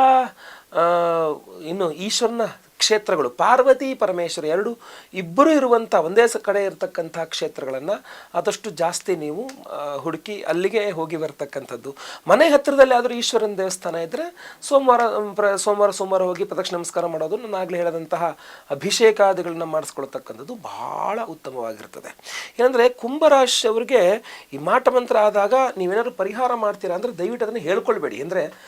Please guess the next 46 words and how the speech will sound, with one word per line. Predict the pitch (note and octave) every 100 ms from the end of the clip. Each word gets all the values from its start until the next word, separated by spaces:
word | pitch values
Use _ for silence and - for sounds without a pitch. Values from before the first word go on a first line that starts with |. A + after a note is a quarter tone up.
| - - E3
"ನಂಗೆ | F3
ಹಿಂಗೆ | E3+ E3
ಸಮಸ್ಯೆ | D#3+ D#3 F3 -
ಆಗಿದೆ, | D#3 D3 F3+
ಆ, | G#3 - D#3 D3+ D#3 C#3
ಆದ್ರಿಂದ | D#3 D#3 F3
ನಿಂಗೆ | D#3+ D3+
ಪರಿಹಾರ | D3+ D3 D#3+
ಮಾಡ್ಕೊಳ್ತಾ | C#3+ B2 C#3 C3 A#2+
ಇದ್ದೀನಿ" | A2+ G2+
ಅಂತ. | - _ - - - _ -
ಯಾರ್ದೇ | D#3 G3 G#3+
ಯಾರಿಗೋ | A3 G3+ G#3+
ಬಾಯಿಗೆ | G3 G3+ F3
ಬಿದ್ದು | F#3+ E3+
ನೀವು | G#3+ G#3+
ಪರಿಹಾರ | G3 G3 G#3+
ಮಾಡ್ಕೊಳ್ತಾ | G#3+ G3 G3 G3 G3+
ಇದ್ದೀರಾ, | F#3 G3
ನಿಮಗೆ | G3 F#3
ಗೊತ್ತಾಗ್ಬಿಟ್ಟಿದೆ | D#3+ E3 G#3+ G3+ F#3 F#3+
ಅಂತ | F#3 F#3
ಗೊತ್ತಾದ್ರೂ | F3 F3 F#3+ A3
ಮತ್ತೆ | B3 B3+
ಇನ್ನೂ | C4
ದೊಡ್ಡ | A#3+ A3+ G3
ಪರಿಹಾರ, | G#3 F#3+
ಇನ್ನೂ | G#3 A#3+
ದೊಡ್ಡ | G#3 A3+
ಸಮಸ್ಯೆ | A3+ G#3+ G#3+
ಮಾಡಾಕ್ಬಿಡ್ತಾರೆ. | F#3 E3 - - - - - - - - -
So, | D#3
ಆದ್ರಿಂದ | F3 G3+ G#3 C4+ F3+ D3 G#3 - - -
ಈ | E3 E3
ಮಾಟ | D3 C3 A3 B3
ಮಂತ್ರಾದಿಗಳು | A#3+ A#3 A3+ A3 A3
ಬಂದಾಗೇನಂದ್ರೆ, | G#3 G3+ G3 F#3 F#3 D#4
ಮೌನವನ್ನು | C#4+ F3+ A3+ B3 A#3+ A#3
ವಹಿಸಬೇಕು, | F3+ F#3 D#3 E3 C#4+
ಯಾರು | G3 F3+ G#3+
ಏನು | F#3+
ಇದು | G3 C#3+
ಮಾಡಬಾರ್ದು. | D3 A2+ G#3+ -
ತುಂಬಾ | A#3+ B3 B3
ಸಿಟ್ಟು | B3 F#3
ಬರುತ್ತೆ, | G#3+ C#3 - -